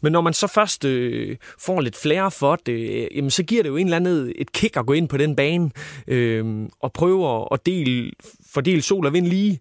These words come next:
Altså, det er jo vores fornemmeste job som, som fodbolddommer, det er at,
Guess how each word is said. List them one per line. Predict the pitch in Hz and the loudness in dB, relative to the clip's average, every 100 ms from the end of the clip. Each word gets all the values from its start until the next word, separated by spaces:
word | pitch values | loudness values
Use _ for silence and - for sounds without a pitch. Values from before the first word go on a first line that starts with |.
| - | -6
Altså, | - 131 | -6 -4
det | 139 | 0
er | 170 | 2
jo | |
vores | 156 131 - | 2 -2 0
fornemmeste | 180 170 123 131 117 | 2 2 0 -4 -2
job | 160 - | -2 -2
som, | 131 120 113 | -4 -4 -6
som | - 135 | -4 -2
fodbolddommer, | 170 170 135 120 120 | 2 2 0 -2 -2
det | 117 151 | 0 0
er | 151 160 147 | 2 2 2
at, | 117 | 0